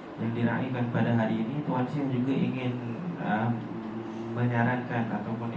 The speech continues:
ingin, ah, mengajak kepada yang baki yang lain lagi lah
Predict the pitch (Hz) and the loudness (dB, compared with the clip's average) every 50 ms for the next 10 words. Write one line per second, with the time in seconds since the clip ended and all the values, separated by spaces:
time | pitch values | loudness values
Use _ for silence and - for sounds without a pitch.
0 | 117 113 113 117 120 117 - - - - - - - - - - 101 113 123 131 | -4 -4 -2 -2 -2 -2 -2 -6 -10 -12 -12 -14 -12 -10 -6 -4 -2 -2 -2 -2
1 | 127 123 120 120 120 123 143 127 117 - - 123 120 120 120 120 - 135 135 123 | -2 0 2 2 2 4 2 2 2 0 0 2 2 4 4 4 4 2 2 2
2 | 127 131 127 123 123 120 117 120 117 123 - - 151 147 139 135 135 131 127 127 | 2 2 2 0 -4 -4 0 4 4 4 4 4 2 2 2 2 0 -2 0 0
3 | 127 127 127 123 127 123 123 - - 117 120 127 147 143 | 0 2 2 2 0 -2 -2 -4 -4 -2 0 0 0 0